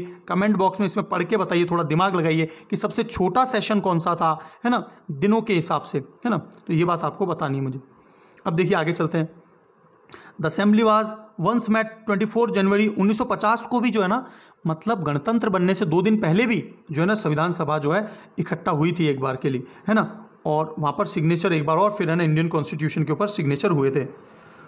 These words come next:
तो अब जो है मैं आपको कुछ बहुत ही इंपॉर्टेंट पॉइंट अब बताने जा रहा हूँ और इसके बाद में जो है ना, सेक्शन पूरा खत्म हो जाएगा और यहाँ पर हम लोग संविधान सभा को मतलब पूरा हमने पढ़ लिया है।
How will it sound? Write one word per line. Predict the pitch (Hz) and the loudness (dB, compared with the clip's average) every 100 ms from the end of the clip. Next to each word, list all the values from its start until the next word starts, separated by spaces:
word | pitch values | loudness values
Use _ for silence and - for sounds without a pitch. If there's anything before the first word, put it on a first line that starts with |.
| - | -6
तो | 202 - 196 | -6 -4 -2
अब | 233 233 | 0 2
जो | 240 226 | 2 4
है | 214 | 4
मैं | 220 208 | 4 2
आपको | 190 - | 0 -2
कुछ | 214 233 220 165 | -2 -2 -4 -8
बहुत | 139 156 202 269 | -2 0 0 2
ही | |
इंपॉर्टेंट | 226 170 180 170 190 185 | 2 2 -2 0 0 -2
पॉइंट | 185 165 160 | 0 0 0
अब | 160 | -2
बताने | 135 139 147 | -2 -2 0
जा | 143 135 | 2 0
रहा | 151 | 0
हूँ | 156 - - - | -2 -8 -20 -4
और | 170 - | -4 -2
इसके | - - 214 | -4 0 2
बाद | 160 156 | 2 0
में | 185 | 0
जो | 165 | 0
है | 190 | 0
ना, | |
सेक्शन | 214 165 - 185 | 0 -4 -2 -2
पूरा | 180 160 | -2 -2
खत्म | 156 202 | -2 0
हो | 208 | 2
जाएगा | 190 196 220 214 - - | 2 2 0 -2 -14 -4
और | 175 | -2
यहाँ | 135 151 170 | -2 0 -2
पर | 208 214 | 0 0
हम | 180 | 0
लोग | 185 | -2
संविधान | - 147 143 180 | -2 -2 0 -2
सभा | 175 - | -4 -8
को | - 175 | -6 -4
मतलब | 151 185 170 | -2 -4 -2
पूरा | 143 143 | 0 2
हमने | 151 | 0
पढ़ | 208 143 | 0 -2
लिया | 131 131 | 0 0
है। | 123 | -2